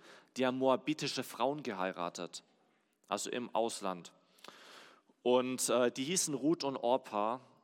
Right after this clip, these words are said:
Und zehn Jahre später, danach die nächste Tragödie, die beiden Männer sterben auch.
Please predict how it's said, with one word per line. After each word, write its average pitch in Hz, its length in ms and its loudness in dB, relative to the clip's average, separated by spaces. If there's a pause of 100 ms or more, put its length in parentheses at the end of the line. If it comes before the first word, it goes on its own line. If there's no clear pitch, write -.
(520)
Und 113 180 -8
zehn 165 300 0
Jahre 147 260 2
später, 127 760 2
danach 117 480 2
die 120 120 -6
nächste 127 440 -2
Tragödie, 117 760 -2 (720)
die 117 60 -2
beiden 120 520 2 (100)
Männer 123 320 2
sterben 110 440 0
auch. 113 460 0